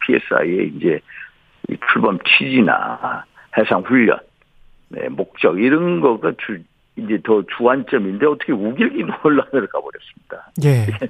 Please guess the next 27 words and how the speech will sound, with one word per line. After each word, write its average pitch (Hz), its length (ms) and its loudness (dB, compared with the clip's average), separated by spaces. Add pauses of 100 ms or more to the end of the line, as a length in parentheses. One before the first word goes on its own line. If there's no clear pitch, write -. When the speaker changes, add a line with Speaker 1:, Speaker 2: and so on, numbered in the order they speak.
(100)
Speaker 1:
참 - 140 0
안타깝습니다. - 840 -6
Speaker 2:
예, 127 240 2
한 139 300 -2
삼 233 260 0
분 240 160 4
정도밖에 175 460 2
안 123 120 0
남아서요. 151 640 0
최고위원 285 480 4
Speaker 1:
예. - 40 -2
Speaker 2:
보궐선거 226 520 4
관련해서 170 440 2
간단하게 160 600 2
여쭤볼게요. 147 720 0 (340)
지금 254 280 4
Speaker 1:
예. 240 60 6
Speaker 2:
저 196 240 6 (300)
원내에서 220 720 4
현역 269 320 2
국회의원은, 214 880 4 (400)
어, 156 240 4
출마를 262 420 2
안 127 200 2
한 180 100 4
것 208 120 4
같던데 139 800 0